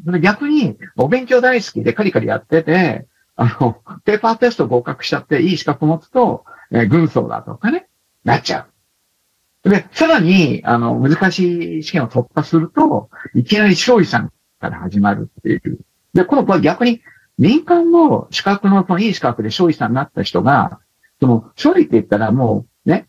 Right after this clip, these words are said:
あの、小隊長ですから、有事になったら、下に何人もつけて、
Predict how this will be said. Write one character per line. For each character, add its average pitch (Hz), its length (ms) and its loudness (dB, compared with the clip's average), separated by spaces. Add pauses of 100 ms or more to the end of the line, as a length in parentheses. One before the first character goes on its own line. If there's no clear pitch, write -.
(100)
あ - 180 -4
の、 196 40 2
小 277 220 0
隊 359 220 2
長 - 180 0
で - 100 0
す - 80 -14
か 90 140 -4
ら、 120 400 0 (500)
有 285 180 4
事 233 160 2
に 120 80 0
な 113 140 2
っ - 180 -14
た - 120 -6
ら、 110 280 2
下 180 200 -2
に 208 80 4
何 214 300 2
人 240 100 2
も 113 100 2
つ - 120 -14
け 156 120 0
て、 117 380 -2